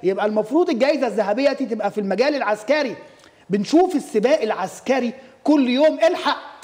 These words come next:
المسيرة التركية عملت ايه، الحق، آه، آه، الاف ستاشر مش عارف وصلت فين، الحق منظومة الدفاع الروسية عملت ايه،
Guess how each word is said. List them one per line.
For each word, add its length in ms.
المسيرة 640
التركية 500
عملت 440
ايه، 160
الحق، 380
آه، 20
آه، 400
الاف 380
ستاشر 500
مش 200
عارف 300
وصلت 340
فين، 220
الحق 360
منظومة 480
الدفاع 420
الروسية 400
عملت 420
ايه، 180